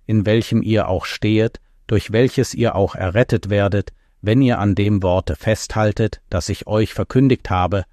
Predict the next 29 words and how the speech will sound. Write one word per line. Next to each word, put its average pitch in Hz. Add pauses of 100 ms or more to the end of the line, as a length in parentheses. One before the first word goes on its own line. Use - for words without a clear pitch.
(300)
es -
sei 104
denn, 104 (160)
dass -
ihr 87
vergeblich 92
geglaubt 98
habt. - (540)
Denn 98
ich -
habe 107
euch 98
zuerst -
überliefert, 104 (280)
was 92
ich -
auch 92
empfangen 87
habe, 76 (440)
dass -
Christus - (200)
für -
unsere 98
Sünden 117
gestorben 95
ist - (140)
nach 87
den 90
Schriften, -